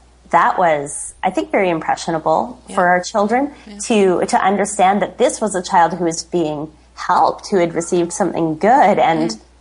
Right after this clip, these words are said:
Speaker 1: and this is still, you know, what it was in comparison to, you know, our modest but, you know, very nice, um,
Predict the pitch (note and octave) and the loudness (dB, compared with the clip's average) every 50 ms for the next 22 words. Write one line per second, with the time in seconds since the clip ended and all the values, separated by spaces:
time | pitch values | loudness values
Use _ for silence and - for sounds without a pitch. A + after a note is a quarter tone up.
0 | _ - F#3 F#3 F3+ E3+ F#3+ F#3+ - - - - - - - A3 B3+ C4+ F#3 D3+ | _ -2 -2 -2 0 0 -2 -2 -2 -4 -6 -6 -6 -4 0 2 4 4 4 4
1 | B2 - - E3 - - _ _ _ _ _ - F#3+ G3 F3+ D#3+ D3+ D3 D#3 D#3 | 2 0 -4 -6 -12 -20 _ _ _ _ _ -4 -2 0 2 2 2 2 2 2
2 | F3+ F#3 F#3 - - D#3 E3 E3 E3 E3+ E3 E3+ - F3 F3 E3+ E3+ E3 E3+ - | 2 4 4 4 4 4 2 2 0 -4 -6 -6 -4 -6 -6 -2 -2 -2 -2 -2
3 | - - E3 D#3 D3+ - E3+ D#3 D3+ D3+ D#3+ D#3+ - - - _ - A#3 A3+ F3 | -4 -4 -6 -6 -4 -4 -2 -2 -2 -2 -4 -6 -10 -20 -14 _ -2 0 2 2
4 | D#3+ D#3+ E3 - - - - - - F#3 F3 F3 F3+ - - F#3+ G#3 G#3+ B3 A#3 | 2 2 0 -2 -6 -12 -4 0 2 4 4 4 2 2 2 2 2 4 4 4
5 | F3+ E3+ G3+ - - - - - F3 E3 - - - - - - - _ - F3+ | 2 2 0 -2 -8 -6 0 2 4 4 2 0 -4 -14 -20 -20 -18 _ -8 -4
6 | G3 F#3+ F3 D#3 D#3 D#3 G#3 G#3+ G3+ E3+ D#3+ E3+ F3 E3+ C3 - - - - - | -2 0 0 0 0 0 0 0 2 0 0 0 0 0 0 -4 -6 -10 -10 -10
7 | _ - E3 E3 E3 D#3+ D#3 D#3 D#3 - | _ -2 0 0 0 0 -2 -4 -6 -8